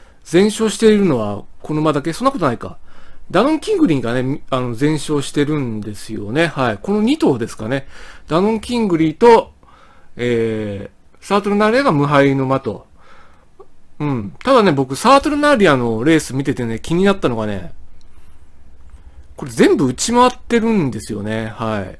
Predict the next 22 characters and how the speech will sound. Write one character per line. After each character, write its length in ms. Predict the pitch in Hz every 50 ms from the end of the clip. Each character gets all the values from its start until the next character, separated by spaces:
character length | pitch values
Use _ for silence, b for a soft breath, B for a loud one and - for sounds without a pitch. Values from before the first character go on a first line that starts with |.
| - - -
う 60 | 127
ん。 400 | 120 120 117 110 104 98 175 147 - - b b b b b b b b b b b
そ 140 | - - 196
れ 80 | 202 190
と、 380 | - 190 180 180 180 180 180
速 260 | - - 175 220 302
い 80 | 403 339
上 160 | 196 151 147
が 80 | 135 135
り 80 | 135
が 80 | 127 131
ね、 140 | 131 127 117
そ 120 | - 175
れ 100 | 196 226
ほ 160 | 214 220 214
ど 220 | 190 202 196 196 185
な 140 | 175 185 202
い 80 | 190
ん 80 | 147 117
で 100 | 113 107
す 120 | - -
よ。 220 | 113 101 - -